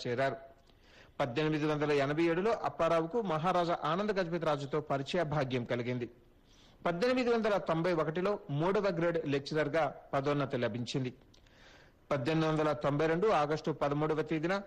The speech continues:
కన్యాశుల్కం తొలి కూర్పును ప్రదర్శించారు. పద్దెనిమిది వందల తొంభై నాలుగులో ఆయన రాసిన శ్రీరామ విజయం అనే సంస్కృత నాటకానికి రాసిన సమీక్ష తెలుగు హార్స్లో పీఠికగా ప్రచురించబడింది. పద్దెనిమిది వందల తొంభై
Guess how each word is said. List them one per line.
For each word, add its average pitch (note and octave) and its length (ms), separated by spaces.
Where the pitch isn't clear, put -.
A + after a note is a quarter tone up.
కన్యాశుల్కం F3+ 800
తొలి E3+ 200
కూర్పును D#3 440
ప్రదర్శించారు. B2+ 680
పద్దెనిమిది B3 480
వందల A3+ 280
తొంభై F3+ 260
నాలుగులో G3+ 400
ఆయన E3+ 280
రాసిన F3 400
శ్రీరామ G#3 560
విజయం F3+ 320
అనే F3 120
సంస్కృత E3 480
నాటకానికి D#3 480
రాసిన C#3 280
సమీక్ష D3+ 340
తెలుగు G#3+ 300
హార్స్లో D#3 460
పీఠికగా E3+ 560
ప్రచురించబడింది. A#2+ 800
పద్దెనిమిది C4 460
వందల A#3+ 260
తొంభై F3+ 220